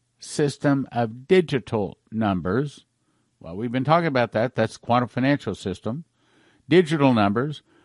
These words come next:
was going to be our new medium of exchange. And I heard the Lord say the word digital. I said, "Oh my God, the cash is fading away. The digital is coming as the new, new domain."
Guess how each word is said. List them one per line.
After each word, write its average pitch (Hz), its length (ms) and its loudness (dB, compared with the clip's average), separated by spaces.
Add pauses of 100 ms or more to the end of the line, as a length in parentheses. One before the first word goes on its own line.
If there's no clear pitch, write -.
(140)
was 120 240 2
going 123 360 2
to 139 80 -4
be 131 200 4
our 104 160 -2
new 117 140 2
medium 123 340 4
of 101 120 -2
exchange. 107 580 -4 (720)
And 117 120 0
I 127 60 4
heard 180 240 6
the 214 80 6
Lord 196 320 6
say 165 240 0
the 156 120 0
word 117 480 0 (320)
digital. 131 540 -6 (960)
I 147 100 4
said, 139 200 0
"Oh 147 100 4
my 143 120 2
God, 170 440 -2 (460)
the 147 100 0
cash 110 300 -2
is 107 120 -8
fading 139 300 2
away. 180 240 4
The 113 120 2
digital 147 460 4
is 117 100 -2
coming 170 420 0 (160)
as 123 140 0
the 131 120 2
new, 123 200 6 (120)
new 135 240 6
domain." 147 600 2